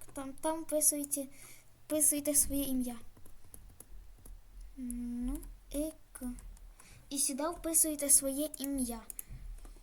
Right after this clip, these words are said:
Зараз я оце скопіюю, і туди ви вписуєте своє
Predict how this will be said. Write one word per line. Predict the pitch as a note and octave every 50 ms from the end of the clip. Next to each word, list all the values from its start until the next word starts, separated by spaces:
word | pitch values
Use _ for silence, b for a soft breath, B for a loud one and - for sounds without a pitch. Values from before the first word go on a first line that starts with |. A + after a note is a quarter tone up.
| B -
Зараз | B3+ B3 C#4 C#4+ C#4 C#4+ C#4+ - C#4+
я | C4+ C4 B3+
оце | C4 C4 - C4+ B3+
скопіюю, | - - - - B3 - - A#3+ A#3 A3+ A#3 C4+ D#4+ F#4 F#4+ F4 F4+ F4 D#4+ - -
і | B3+ B3
туди | - C4 B3+ A#3+ C#4
ви | D#4+ F4 E4 C#4+ C4+
вписуєте | B3 - - D#4 D#4+ - - D4 C#4+ C#4+ C#4 C4
своє | - - B3 B3 B3 B3 B3+ D4 E4